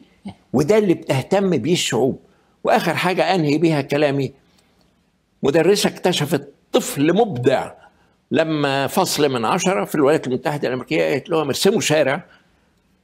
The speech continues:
فرسموا شارع، بيوت وأشجار. قالت لهم: "في شارع من غير سيارات؟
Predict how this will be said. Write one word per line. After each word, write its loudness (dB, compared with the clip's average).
فرسموا 0
شارع، -2
بيوت 4
وأشجار. -2
قالت -6
لهم: -4
"في 2
شارع 0
من -2
غير 2
سيارات؟ 0